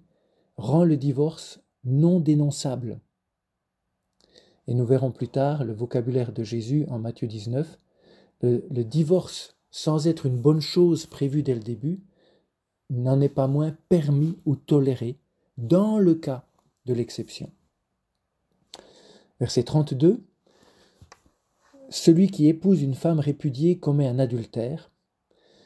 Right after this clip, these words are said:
Euh, si on n'avait que cette ligne, on pourrait ne pas comprendre que la clause d'exception existe, mais puisqu'il y a des cas où le divorce va être permis, il semble juste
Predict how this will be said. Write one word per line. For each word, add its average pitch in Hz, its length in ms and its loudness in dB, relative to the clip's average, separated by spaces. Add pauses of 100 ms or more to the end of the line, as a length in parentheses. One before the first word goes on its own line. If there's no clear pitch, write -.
(460)
Euh, 139 300 -4
si - 280 0
on 147 60 4
n'avait 131 260 2
que - 160 0
cette - 260 -2
ligne, 156 360 2 (680)
on 127 480 -2 (460)
pourrait 135 380 2 (800)
ne 127 200 -4
pas 123 240 -2
comprendre 139 680 -2 (380)
que 131 100 0
la 120 140 0
clause 143 320 0
d'exception 127 500 -4
existe, 120 500 -8 (560)
mais 135 140 2
puisqu'il 175 720 -2
y 156 100 2
a 139 80 2
des 135 180 0
cas 147 240 -2
où 127 60 0
le 120 100 0
divorce 127 520 -4
va 123 80 -2
être 113 180 -6
permis, 123 480 -6 (720)
il 131 160 2
semble 135 340 0
juste 190 560 -6